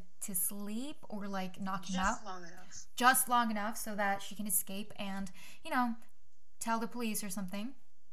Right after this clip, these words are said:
Speaker 2: Yes, and, you know, get out of the relationship. And now, you know, we see Grace's plan in action. But the first and most hardest part is getting it into the house, especially when, you know, Jack is watching Grace's every single move.
Speaker 1: Mm-hmm.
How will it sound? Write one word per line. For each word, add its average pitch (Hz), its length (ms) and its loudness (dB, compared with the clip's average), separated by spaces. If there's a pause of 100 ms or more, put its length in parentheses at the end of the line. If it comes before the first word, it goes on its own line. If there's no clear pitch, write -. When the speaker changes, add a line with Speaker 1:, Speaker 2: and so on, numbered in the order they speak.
(280)
Speaker 2:
Yes, 185 460 -4
and, 196 280 -4
you 196 80 -4
know, 175 160 -6
get 202 140 -4
out 190 140 -4
of 175 40 -4
the 185 80 -2
relationship. 175 560 -4 (280)
And 226 120 -4
now, 302 320 -2
you 233 120 -4
know, 208 100 -4 (100)
we 214 120 -4
see 214 240 -4
Grace's 196 640 -4 (120)
plan 190 360 -2 (200)
in 202 120 -4 (100)
action. - 300 -4 (420)
But 240 160 -4
the 233 60 -2
first - 520 -2 (120)
and 202 160 -4
most 214 260 -4
hardest 277 380 -4
part 185 260 -4
is 190 160 -2
getting 196 380 -4 (480)
it 202 140 -2 (140)
into 247 460 -2 (160)
the 190 80 -4
house, 175 340 -4
especially 240 480 -4
when, 196 200 -4
you 170 60 -4
know, 170 220 -4
Jack 196 300 -2 (100)
is 190 200 -4
watching 185 340 -4
Grace's 180 340 -4 (160)
every 196 160 -4
single 185 440 -4
move. 196 480 -2
Speaker 1:
Mm-hmm. 226 260 2